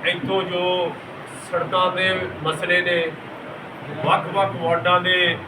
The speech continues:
ਕਿਉਂਕਿ ਹਾਲੇ ਪਿੱਛੇ ਹੀ ਕੌਂਸਲ ਦੀ ਇਲੈਕਸ਼ਨ ਹੋਈ ਆ, ਉਹਦੇ ਵਿੱਚ ਜਿਹੜੇ, ਜਿਹੜੇ ਜਨਤਾ ਦੇ ਮਸਲੇ ਸੀਗੇ, ਉਹ ਜਿਹੜੇ ਆ,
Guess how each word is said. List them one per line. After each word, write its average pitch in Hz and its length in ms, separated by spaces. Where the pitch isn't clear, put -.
ਕਿਉਂਕਿ 196 320
ਹਾਲੇ 175 240
ਪਿੱਛੇ 175 340
ਹੀ 190 180
ਕੌਂਸਲ 175 360
ਦੀ 185 120
ਇਲੈਕਸ਼ਨ 190 400
ਹੋਈ 165 240
ਆ, 170 260
ਉਹਦੇ 190 240
ਵਿੱਚ 175 340
ਜਿਹੜੇ, 180 640
ਜਿਹੜੇ 175 180
ਜਨਤਾ 165 520
ਦੇ 196 140
ਮਸਲੇ 180 380
ਸੀਗੇ, 175 440
ਉਹ 190 360
ਜਿਹੜੇ 185 360
ਆ, 165 100